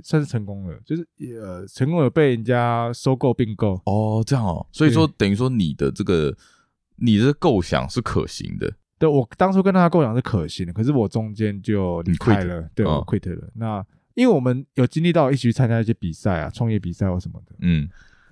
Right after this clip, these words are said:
Speaker 1: 然后其实都有一些，都有一些过程，然后都，
Speaker 2: 嗯。
Speaker 1: 都是很棒的回忆，但是结果就是我离开了，那他们成功了，那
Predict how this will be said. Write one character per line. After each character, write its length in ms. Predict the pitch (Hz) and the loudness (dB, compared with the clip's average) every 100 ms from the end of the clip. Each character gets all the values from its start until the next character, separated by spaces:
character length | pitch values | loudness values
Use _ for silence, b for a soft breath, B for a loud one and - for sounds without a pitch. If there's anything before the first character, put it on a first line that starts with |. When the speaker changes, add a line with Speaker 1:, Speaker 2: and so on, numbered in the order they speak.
| b | b
Speaker 1:
然 100 | 110 | -6
后 140 | 117 113 | -2 -2
其 180 | - 117 | 0 0
实 280 | 113 107 | 0 0
都 160 | 107 131 | 2 2
有 100 | 117 | 2
一 40 | |
些， 440 | 113 113 110 113 110 - _ - _ _ _ _ | 0 -2 -2 -4 -8 -12 _ -20 _ _ _ _
都 120 | - 131 | 2 4
有 80 | |
一 40 | 117 | 4
些 260 | 123 120 - | 2 0 -2
过 180 | - 127 | 0 0
程， 180 | - 87 - - - | 0 -12 -16 -20 -6
然 120 | 95 | 0
后 120 | 87 | 4
都， 260 | 85 82 80 | 4 2 0
Speaker 2:
嗯。 80 | 127 | 2
Speaker 1:
都 260 | 180 180 | 4 4
是 80 | 156 | 4
很 100 | 120 | 2
棒 180 | 131 117 | 0 -2
的 80 | 101 | -2
回 200 | 92 98 | -2 -4
忆， 100 | 98 | -4
但 160 | 123 | -2
是 220 | 117 113 - b b b b b b b b - | 0 -2 -4 b b b b b b b b -2
结 160 | 139 | 2
果 140 | 156 135 | 4 4
就 60 | |
是 100 | 135 | 4
我 140 | 135 104 | 2 2
离 140 | 101 | 0
开 200 | 110 104 | -2 -2
了， 140 | 98 90 | -2 -4
那 300 | 107 104 95 | -4 -4 -4
他 120 | - | -2
们 80 | 113 | -2
成 180 | - 101 | -4 -4
功 220 | 101 98 | -4 -4
了， 100 | 85 | -8
那 320 | 92 90 85 | -6 -6 -8